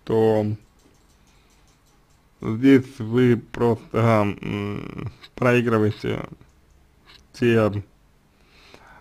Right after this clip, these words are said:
посылы, которые дали, дали вам родители. Вот. Я так думаю. То есть, если вы в детстве вот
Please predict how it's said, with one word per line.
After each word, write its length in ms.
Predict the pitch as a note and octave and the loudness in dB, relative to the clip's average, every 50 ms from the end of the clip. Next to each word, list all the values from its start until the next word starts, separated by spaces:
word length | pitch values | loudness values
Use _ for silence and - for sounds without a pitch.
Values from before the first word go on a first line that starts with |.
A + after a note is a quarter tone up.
| - _ _ - - - | -20 _ _ -20 -16 0
посылы, 640 | - A#2+ A2 - - - - D#3 D3+ C#3+ A#2+ A2+ G#2 | 2 2 2 2 0 0 2 6 8 8 8 6 6
которые 520 | G#2 - G#2 G2 - A2+ A#2 A2+ G#2+ G#2 | 2 0 -2 -2 -2 -2 -2 0 0 0
дали, 460 | G2+ G#2 G#2+ G#2+ G2 C#2+ - G#2 F#2+ - | 0 0 0 0 0 0 -2 -4 -4 -8
дали 280 | - A2+ A#2 A2+ A2+ A2+ | -6 -2 0 0 2 2
вам 200 | A2+ A2+ G#2+ G#2 | 2 2 0 2
родители. 580 | G#2 G#2+ G#2 G#2 G#2 G2+ G2 - - - F2+ - - A#2+ - - _ _ _ _ _ _ _ _ _ _ _ _ _ _ _ C#3 | 2 0 0 0 -2 -4 -6 -10 -12 -12 -12 -12 -14 -16 -20 -20 _ _ _ _ _ _ _ _ _ _ _ _ _ _ _ -20
Вот. 180 | C#3+ C3 C3 B2+ - - - _ _ _ _ _ _ _ _ _ _ _ _ _ _ _ - | -18 -18 -18 -20 -20 -20 -20 _ _ _ _ _ _ _ _ _ _ _ _ _ _ _ -10
Я 80 | - | -8
так 240 | - - A2 A2 G#2+ | -6 -4 -6 -4 -4
думаю. 360 | G#2+ G#2+ G#2+ G#2 - - - - - - - _ _ _ _ _ _ _ _ _ _ _ _ _ _ _ _ _ _ _ _ _ _ _ _ _ _ _ _ _ _ _ _ _ _ _ _ _ _ | -6 -6 -6 -6 -8 -10 -14 -16 -20 -20 -20 _ _ _ _ _ _ _ _ _ _ _ _ _ _ _ _ _ _ _ _ _ _ _ _ _ _ _ _ _ _ _ _ _ _ _ _ _ _
То 80 | - G#2 | -4 -4
есть, 140 | G2 - | -4 -2
если 220 | A2 G2+ F#2+ - G#2+ | -4 -4 -2 -4 -4
вы 260 | G2+ G#2 A2 A#2 A2+ | -2 0 0 0 0
в 100 | G#2+ G#2+ | -2 -2
детстве 580 | G#2+ A2+ A2+ G#2+ - - - - A2+ A2 G#2+ G#2+ | -4 -4 -4 -4 -6 -10 -8 -6 -2 0 0 0
вот 180 | G#2+ G2+ G2+ | 0 -2 -6